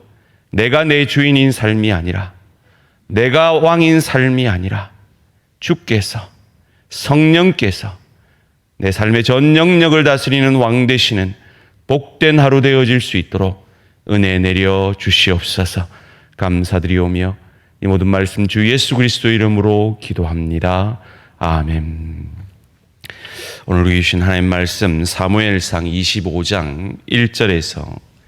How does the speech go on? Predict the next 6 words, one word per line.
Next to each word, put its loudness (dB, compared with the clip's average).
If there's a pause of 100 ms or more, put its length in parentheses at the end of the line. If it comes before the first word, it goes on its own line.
(200)
십삼 -8
절까지 -4
말씀입니다. -12 (2750)
구약 0
성경 0
사무엘상 -2